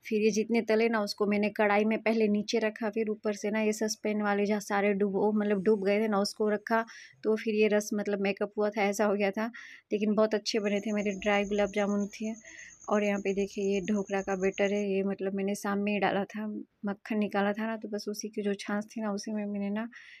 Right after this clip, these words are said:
ये सूजी और बेसन भिगोया था और फिर हल्दी पाउडर, नमक और धनिया पाउडर मैंने डाल दिया था। तो ये गुलाब जामुन और मैं ढोकला बना रही थी, मतलब, रोटी चावल उसके पहले ही बन गया था, क्योंकि मैंने ना इवनिंग वर्कआउट छोड़ दिया था अपना,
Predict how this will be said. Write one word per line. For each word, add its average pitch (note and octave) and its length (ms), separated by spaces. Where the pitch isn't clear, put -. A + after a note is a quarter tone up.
ये G#3 200
सूजी G#3 460
और G3+ 240
बेसन G3+ 400
भिगोया G#3 420
था A3+ 220
और A3 60
फिर A3+ 220
हल्दी G#3+ 240
पाउडर, G#3+ 380
नमक G#3+ 420
और G#3 140
धनिया A3 260
पाउडर G#3 360
मैंने G#3 220
डाल G#3 220
दिया G#3+ 180
था। A3 240
तो G#3+ 280
ये G#3+ 160
गुलाब G3+ 320
जामुन G#3 380
और G#3 220
मैं G3+ 260
ढोकला G3+ 320
बना G3 240
रही G3+ 140
थी, A#3+ 200
मतलब, G#3 300
रोटी G3 240
चावल G3+ 260
उसके G3+ 240
पहले G3+ 260
ही G#3 60
बन G3 200
गया G3 140
था, G#3+ 180
क्योंकि G#3+ 240
मैंने G3+ 220
ना G#3 140
इवनिंग G#3+ 440
वर्कआउट G3+ 400
छोड़ G#3 220
दिया G3 200
था G#3 140
अपना, G#3 340